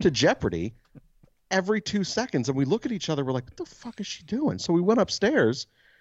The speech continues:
and there she is just screaming out the answers to Jeopardy before that, like, lunatic guy is getting the que-, I was like, "What are you doing here?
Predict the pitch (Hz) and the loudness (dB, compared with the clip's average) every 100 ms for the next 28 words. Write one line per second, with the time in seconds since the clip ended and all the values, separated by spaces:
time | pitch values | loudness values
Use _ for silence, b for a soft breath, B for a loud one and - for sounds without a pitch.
0 | b b - 143 156 202 214 208 240 214 | b b -4 2 4 4 4 0 -2 -2
1 | 165 151 - - 131 185 - 185 185 180 | -2 -2 -4 0 2 0 -4 -6 -6 -4
2 | 175 180 190 - 135 110 - 143 107 123 | -2 -2 -4 -4 -2 2 2 2 0 -2
3 | b b b 190 - 233 254 240 185 190 | b b b 0 2 2 2 0 2 -2
4 | 170 _ _ _ - 113 190 311 381 - | -2 _ _ _ -8 0 4 6 6 2
5 | 90 - 87 87 87 - - - 92 113 | -4 -2 -4 -2 -6 -6 -8 -6 -6 -4
6 | - 165 180 180 359 370 165 233 247 185 | -4 -4 -6 -2 0 0 2 4 6 4
7 | 247 359 | 4 2